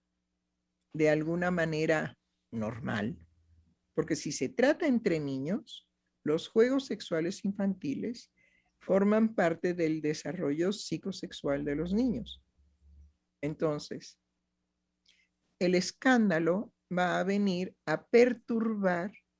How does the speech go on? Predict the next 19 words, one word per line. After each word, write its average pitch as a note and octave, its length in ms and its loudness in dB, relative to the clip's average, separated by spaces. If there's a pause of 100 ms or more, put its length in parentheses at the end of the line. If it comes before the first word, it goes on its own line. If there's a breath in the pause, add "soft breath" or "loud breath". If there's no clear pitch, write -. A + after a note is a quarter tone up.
(720)
un C4 320 2
acto G#3+ 680 -2 (800)
en G#3 280 2
donde G#3 560 4 (440)
la F#3+ 300 6
niña A3+ 520 4
es G#3+ 480 4
responsable F3+ 1040 0
de D3 180 -4
cómo E3 300 -2
va E3 240 2
a D3 40 -2
responder D3 640 -2
a, E3 400 -2
a D#3 140 0
este D3+ 760 -4 (880)
toque, F3+ 440 0
a D3 100 2
este, D3+ 760 -2